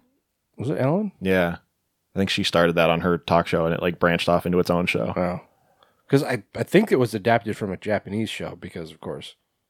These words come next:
Speaker 2: Oh, yeah,
Speaker 1: that's
Speaker 2: that
Speaker 1: the kind of wacky shit that Japanese people do. <laughs>
Speaker 2: Yeah, it was basically like, uh,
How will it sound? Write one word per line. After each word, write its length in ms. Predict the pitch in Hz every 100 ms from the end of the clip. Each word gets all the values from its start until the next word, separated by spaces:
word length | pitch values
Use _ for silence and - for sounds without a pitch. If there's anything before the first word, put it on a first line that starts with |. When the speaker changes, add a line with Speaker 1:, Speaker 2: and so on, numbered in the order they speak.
| -
Speaker 2:
Oh, 240 | 107 104 87
yeah, 160 | 85
Speaker 1:
that's 140 | 90 90
Speaker 2:
that 60 | 85
Speaker 1:
the 40 |
kind 120 | 101
of 60 | 92
wacky 240 | 85 -
shit 180 | 90 117
that 60 | 101
Japanese 420 | 110 - 110 101
people 220 | - 127
do. 140 | 127 139 202
<laughs> 60 | - _ _ _ _ _ _
Speaker 2:
Yeah, 140 | 170
it 40 | 135
was 80 | 117
basically 200 | 127 127
like, 140 | 117
uh, 120 | 123